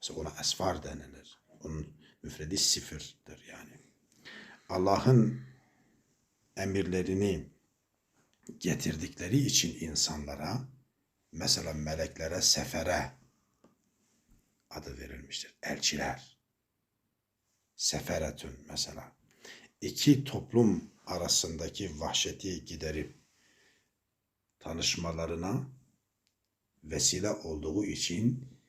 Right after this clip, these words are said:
elçiye ne demişler? Eskiden sefir diyorlar, değil mi? Elçiye sefir diyorlar. Mesela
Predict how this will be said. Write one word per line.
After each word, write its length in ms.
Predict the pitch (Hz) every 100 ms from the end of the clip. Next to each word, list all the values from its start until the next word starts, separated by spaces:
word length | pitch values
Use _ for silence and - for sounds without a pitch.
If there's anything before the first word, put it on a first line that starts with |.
| _ _ _ _ _ -
elçiye 560 | 82 80 - 95 90
ne 160 | 90 98
demişler? 500 | 80 73 - - 73 - -
Eskiden 480 | - - 80 78 76 -
sefir 580 | - - 76 101 85 71
diyorlar, 460 | 69 - - - - -
değil 240 | 92 170
mi? 100 | 67 - _ _ _ -
Elçiye 360 | 76 - 90
sefir 540 | - - - 87 76 71
diyorlar. 380 | - - - - - - - - _ _ _ - _ - -
Mesela 260 | 73 - 76